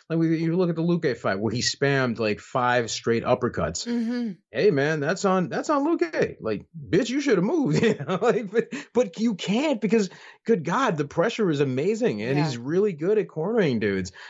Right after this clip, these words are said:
Speaker 1: I don't know that he's able to do that at Rachmanov. Not with the kicking game, not with the sliding, uh, side to side, not with the way that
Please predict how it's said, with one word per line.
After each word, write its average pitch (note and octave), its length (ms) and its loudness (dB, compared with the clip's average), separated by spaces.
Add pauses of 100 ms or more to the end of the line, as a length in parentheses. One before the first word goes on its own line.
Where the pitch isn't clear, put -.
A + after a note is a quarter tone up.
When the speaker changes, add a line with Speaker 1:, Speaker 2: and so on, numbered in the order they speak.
Speaker 1:
I C#3+ 140 -2
don't F3+ 160 2
know E3+ 100 2
that E3 140 -2
he's D#3 140 -2
able D#3 240 2
to D3+ 60 -4
do D#3+ 140 -4
that D#3 160 4
at A#2+ 80 0
Rachmanov. G#2 540 -2
Not D3+ 220 2
with D#3+ 120 0
the D3+ 100 -2
kicking D3+ 380 2
game, G2 240 0
not B2 260 0
with D3+ 120 2
the C#3+ 80 -4
sliding, C#3 640 0
uh, C3+ 240 0
side C3+ 320 0
to C3+ 40 -2
side, B2+ 460 0
not A#2+ 220 0
with C3+ 140 0
the C3 60 2
way A#2+ 200 2
that A#2 180 0